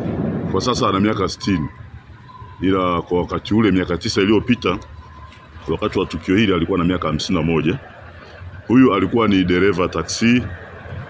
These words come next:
lakini pia ni mkazi wa hapa Morogoro, maeneo ya Chamwino, na alikuwa akitafutwa tangu mwaka elfu mbili na kumi na sita kwa tuhuma za mauaji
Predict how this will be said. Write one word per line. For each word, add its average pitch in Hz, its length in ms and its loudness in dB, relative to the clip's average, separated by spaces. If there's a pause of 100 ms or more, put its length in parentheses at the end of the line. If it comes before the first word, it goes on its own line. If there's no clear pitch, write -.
(140)
lakini 101 280 2
pia 101 460 2
ni 87 100 2
mkazi 87 420 2
wa 87 100 4
hapa 92 200 -2
Morogoro, 85 480 2
maeneo 87 260 2
ya 80 100 0
Chamwino, 95 540 2 (880)
na 87 180 0
alikuwa 107 320 2
akitafutwa 95 580 -2
tangu 104 340 -2
mwaka 98 240 -4
elfu 87 260 -2
mbili 92 260 2
na 80 220 0
kumi 95 240 -2
na 82 100 0
sita 104 420 -2 (760)
kwa 82 120 -2
tuhuma 98 580 0
za 82 200 0
mauaji 101 680 0